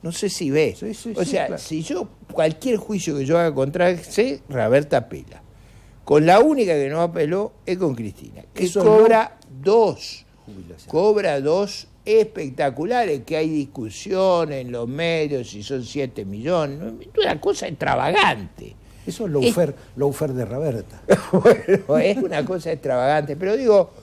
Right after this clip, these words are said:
Speaker 1: cuidado, porque fíjate vos lo que nos pasa a funcionar, a personas como yo que van a ocupar un cargo en el Congreso de la Nación. A mí me obligan a, a renunciar a mi jubilación, que yo nunca entendí por qué.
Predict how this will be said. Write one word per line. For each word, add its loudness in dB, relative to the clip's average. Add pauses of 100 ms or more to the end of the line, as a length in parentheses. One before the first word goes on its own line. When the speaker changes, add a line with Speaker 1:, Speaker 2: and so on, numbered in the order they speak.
(380)
Speaker 1:
cuidado, 4
porque -6 (340)
fíjate 0
vos 8
lo 4
que -6
nos -10
pasa -2
a -2
funcionar, -6
a -14
personas -10
como -8
yo 0
que -4
van -6
a -8
ocupar -6
un -6
cargo -4
en -10
el -14
Congreso -8
de -4
la -2
Nación. -4 (400)
A -2
mí -4
me -2
obligan 0
a, -10
a -8
renunciar 0
a 2
mi -4
jubilación, 2 (460)
que -2
yo 4
nunca -6
entendí 0
por 0
qué. -2